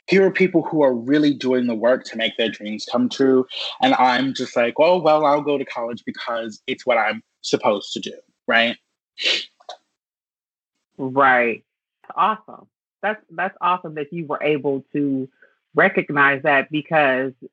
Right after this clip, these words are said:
Speaker 2: you know, just by going to the school that you went to for, you know, high school and,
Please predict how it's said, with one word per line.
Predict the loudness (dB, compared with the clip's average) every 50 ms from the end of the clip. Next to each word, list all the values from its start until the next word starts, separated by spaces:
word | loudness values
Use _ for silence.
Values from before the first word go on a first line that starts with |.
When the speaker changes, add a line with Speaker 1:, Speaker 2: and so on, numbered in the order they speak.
| _ _
Speaker 2:
you | -4 -2 0
know, | 0 2 2 2 2 0
just | 0 0 0 -2 -2 _ -2
by | 0 0 0 0 -4
going | -4 -4 -4 -2 -2 -2 -4 -6 -8 -10 _ -4
to | -2 0 0 0 0 -2 -4 -6 -8 _ _ _ _ _ _ _ _ -4
the | -4 -4
school | 0 2 2 4 4 4 2 2
that | 2 2 2
you | 2 2 0
went | 0 -2 -2 -4 -4 -4 _
to | -2 -2 -2 -2 -4 _
for, | -4 -2 0 0 0 0 -2 -2
you | 0 0 2
know, | 4 2 0
high | 0 2 0 0 0 -2 -6
school | _ -4 -2 -2 -2 -2 -4 -6 -6
and, | -6 -6 -6 -6 -8 -12